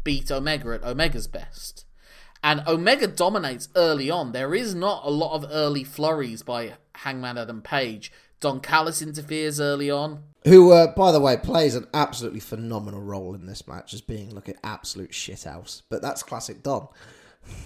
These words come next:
Speaker 1: But without it, but without being as prominently involved. They do the, him taking out Callis and just with a one punch. And that's Callis gone for the rest of the match. And that's about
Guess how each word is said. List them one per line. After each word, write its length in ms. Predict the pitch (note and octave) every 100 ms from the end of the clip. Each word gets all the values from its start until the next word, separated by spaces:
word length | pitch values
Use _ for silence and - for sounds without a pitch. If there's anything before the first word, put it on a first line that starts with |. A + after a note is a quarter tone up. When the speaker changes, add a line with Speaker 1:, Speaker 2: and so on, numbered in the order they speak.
| - - _
Speaker 1:
But 100 | G#3+
without 360 | G#3+ A#3 A#3+ A#3
it, 80 | G3
but 100 | F#3
without 400 | F#3 F#3+ F#3 E3+
being 520 | F3 E3+ E3 D#3+ D3+ _ _
as 320 | D#3 D#3 D3 -
prominently 1000 | - - D#3 D3+ C#3+ C#3+ C#3+ - D3 C#3
involved. 840 | C#3 B2+ D#3+ D#3 A#2 G2+ G2 - _
They 140 | E3
do 280 | D#3 E3+ F#3
the, 300 | E3+ D#3+ C#3
him 220 | - D3+
taking 440 | D3 E3 D3 D3 C#3+
out 220 | C#3+ C3+
Callis 360 | - C#3 C3+ C#3
and 120 | C3
just 220 | D3 D3
with 180 | C#3+ C#3
a 80 | B2+
one 460 | B2 C3 C3+ C3+
punch. 800 | C3 - C#3+ A#2 - - - - - - _ -
And 120 | D3+
that's 160 | E3 -
Callis 320 | - D3+ D3
gone 240 | D3 C#3
for 60 | C3
the 80 | C#3
rest 280 | C#3 - B2+
of 60 |
the 60 | A#2+
match. 320 | C3 G#2+ -
And 100 | C3
that's 160 | C#3 -
about 320 | C3 B2